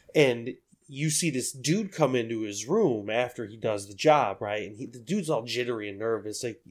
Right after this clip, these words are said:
the, I think the idea is, okay, this dude's a junkie or whatever. But he gives the dude a package and it's full of fucking money.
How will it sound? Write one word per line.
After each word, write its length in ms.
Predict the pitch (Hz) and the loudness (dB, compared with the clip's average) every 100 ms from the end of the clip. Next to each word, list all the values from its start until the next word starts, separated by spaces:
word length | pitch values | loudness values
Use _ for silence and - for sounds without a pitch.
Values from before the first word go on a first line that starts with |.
| 147 | -10
the, 200 | 143 139 | 0 0
I 20 | |
think 160 | 143 143 | 2 0
the 80 | |
idea 380 | 123 120 131 127 | 0 2 0 0
is, 240 | 113 113 - | 0 -6 -6
okay, 240 | 131 - | -4 0
this 140 | 117 107 | -2 -4
dude's 220 | 113 107 | -10 -10
a 40 | |
junkie 380 | 110 120 123 123 | -2 -2 -2 -4
or 60 | 113 | -6
whatever. 440 | 110 104 101 104 _ - - - _ _ | -4 -4 -6 -14 _ -20 -20 -20 _ _
But 80 | 160 | 0
he 60 | 139 | 4
gives 320 | 143 160 143 | 6 4 2
the 60 | 123 | 0
dude 180 | 156 | 0
a 20 | 131 | 0
package 560 | - 139 127 123 107 | 4 4 4 -2 -6
and 100 | 113 | -8
it's 120 | 113 - | -8 -12
full 320 | - 135 123 | -4 -2 -2
of 80 | - | 0
fucking 320 | 131 127 117 | -2 -2 -4
money. 420 | 110 101 104 107 | -6 -6 -12 -16